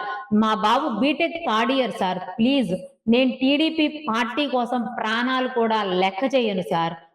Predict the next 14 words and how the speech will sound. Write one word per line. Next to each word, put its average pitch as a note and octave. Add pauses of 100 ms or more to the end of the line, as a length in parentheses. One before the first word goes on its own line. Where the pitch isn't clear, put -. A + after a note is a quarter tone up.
(140)
మీరు A3+
మాత్రం G#3
ఫీజు A#3+
రీయింబర్స్‌మెంట్ G#3+
విడుదల G#3+
చేయండి G3+
సార్. E3+ (460)
సార్, G#3
నేను G3
ఎలక్ట్రికల్ A3
ఇంజనీరింగ్ A3+
కంప్లీట్ A#3
చేశాను G3
సార్, E3+